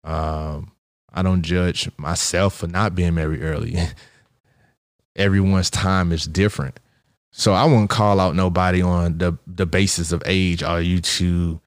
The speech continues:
old to be doing this? Now, I, I, I would stick to the facts of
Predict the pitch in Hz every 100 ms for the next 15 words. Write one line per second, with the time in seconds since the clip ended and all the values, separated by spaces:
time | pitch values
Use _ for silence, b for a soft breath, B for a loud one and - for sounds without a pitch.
0 | _ _ - 87 92 92 - 90 82 90
1 | 90 87 82 90 90 95 - 90 92 -
2 | _ _ _ - 95 - 92 92 - 101
3 | - 82 80 - 95 87 - 90 87 85
4 | 82 82